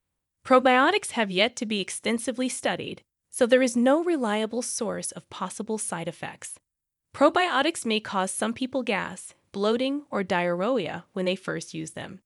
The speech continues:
The symptoms mostly go away on their own once you start taking probiotics, even if you experience mild changes in the gut in the first few days following the introduction of the product. If side effects persist after three days,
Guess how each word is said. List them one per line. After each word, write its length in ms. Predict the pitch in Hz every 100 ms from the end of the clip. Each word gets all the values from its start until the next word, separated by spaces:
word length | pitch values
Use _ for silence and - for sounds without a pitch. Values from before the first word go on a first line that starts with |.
| _ _ _ _ _
The 80 | 226
symptoms 540 | 202 269 320 349 330 233
mostly 400 | 214 240 - 269
go 240 | 233 254
away 320 | 233 202 214
on 140 | 240 262
their 180 | 254
own 320 | 208 220 262 277
once 320 | 190 214 277 330
you 80 |
start 320 | 302 247 214 -
taking 340 | 214 226 220
probiotics, 840 | 220 175 175 196 262 - - - - _ _ -
even 220 | 330 427
if 180 | 381 -
you 80 | 277
experience 720 | 285 - 247 254 285 339 -
mild 380 | 190 196 262 285
changes 540 | - 214 214 247 -
in 80 | 190
the 80 | 165
gut 340 | - 220 277
in 120 | 196 180
the 80 |
first 420 | - 240 320 - -
few 160 | 302
days 400 | 226 170 185 - -
following 440 | - 208 247 277 262
the 60 |
introduction 640 | 180 185 226 180 170 - 170
of 80 | 165
the 80 |
product. 500 | - 160 151 - - _ _ _ _ _ _ -
If 140 | 247
side 340 | - 254 262 330
effects 420 | 349 220 196 -
persist 520 | - 190 - 185 -
after 300 | 185 180 180
three 280 | - 208 247
days, 460 | 202 170 185 -